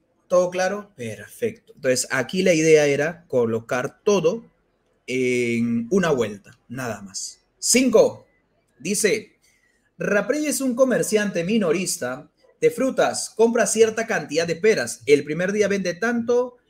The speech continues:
lo vende a tanto. Segundo día vende tanto, le queda,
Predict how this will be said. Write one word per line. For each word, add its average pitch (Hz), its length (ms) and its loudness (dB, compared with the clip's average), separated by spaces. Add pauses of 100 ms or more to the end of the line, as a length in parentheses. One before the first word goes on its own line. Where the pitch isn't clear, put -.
(140)
lo 147 160 0
vende 165 180 2
a 143 80 0
tanto. 117 360 -6
Segundo 165 360 -4
día 190 220 -2
vende 180 240 -4
tanto, 233 460 -2
le 180 160 -4
queda, 170 540 -2